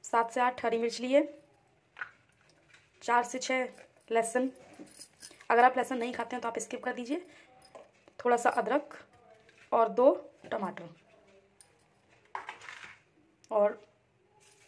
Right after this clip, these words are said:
नमक according to your taste।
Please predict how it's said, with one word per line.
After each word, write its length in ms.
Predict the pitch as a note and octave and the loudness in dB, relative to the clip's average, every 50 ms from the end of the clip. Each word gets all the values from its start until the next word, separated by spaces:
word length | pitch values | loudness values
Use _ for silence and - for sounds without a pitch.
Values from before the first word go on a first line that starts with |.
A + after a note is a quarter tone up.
| _ _ _ _ _ _ _ _ _ - | _ _ _ _ _ _ _ _ _ -6
नमक 480 | A#3 A#3 A#3+ C4+ D4 - - - - - | -2 0 2 0 0 0 -4 -14 -12 -10
according 380 | - A3+ - A#3 A3+ A3 A#3 G#3+ | -8 -2 2 4 4 4 4 2
to 60 | A#3 | 0
your 180 | A3+ A3 B3+ C#4+ | 0 2 2 0
taste। 460 | - A3+ G3+ E3 - - - - - | 0 -2 -6 -6 -10 -12 -14 -14 -16